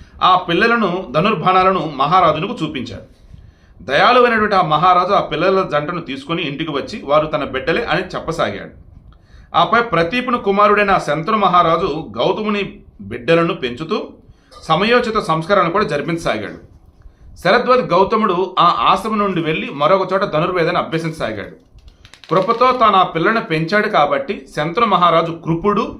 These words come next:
కృపి అని వారికి పేర్లను పెట్టాడు. కృపుడు మగవాడు, కృపి ఆడపిల్ల.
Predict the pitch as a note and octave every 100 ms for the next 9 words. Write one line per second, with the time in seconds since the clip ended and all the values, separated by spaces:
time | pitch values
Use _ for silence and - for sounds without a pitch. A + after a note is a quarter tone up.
0 | - D#3+ F3 A3+ A#3+ D3 F#3+ E3+ D3+ E3+
1 | - D3 C#3+ F#3 - - G#2 D#2+ - -
2 | - _ _ - - F3 F#3+ A3 B2 A2
3 | D3 F#3 G3 G#3 D#4+ - - G#3 G#3 F#3+
4 | F#3+ - C#3+ D#3+ B2+ G2+